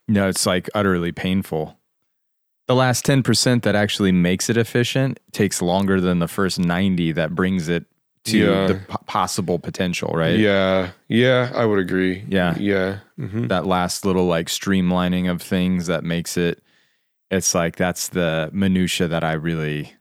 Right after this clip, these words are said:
Speaker 1: struggle,
Speaker 2: Yeah, it's like, I
Speaker 1: struggle
Speaker 2: can,
Speaker 1: to get
Speaker 2: I can
Speaker 1: through.
Speaker 2: rattle off, I can look at that test and rattle it off just like that. What do you need to do?
Speaker 1: Mm-hmm.
Speaker 2: Right? And that rec will show plant performance,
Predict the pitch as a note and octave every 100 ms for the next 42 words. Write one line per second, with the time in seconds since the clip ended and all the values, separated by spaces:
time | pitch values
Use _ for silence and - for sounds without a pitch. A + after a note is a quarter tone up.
0 | _ - - B2 F3 D#3 - A#2+ A2 A2+
1 | G2+ G2 G2 C3+ - F#2+ A2 A#2 G#2 G2+
2 | - - A#2 A#2 A2+ A#2 A#2 A2+ G#2 A2
3 | G2+ - G2 G2 G2 F#2+ F#2 F2+ F2 -
4 | F2+ - F2+ - E2+ D2 - _ - F#2
5 | E2+ F2 E2 D#2+ D#2+ C2 - G#2 F#2 F2
6 | - _ G#2 G#2 - G2+ G2+ G#2 F#2+ -
7 | - G#2+ G#2 G2 F2+ - F#2 - G2 F2
8 | - F#2 G#2+ G2+ F#2 F2+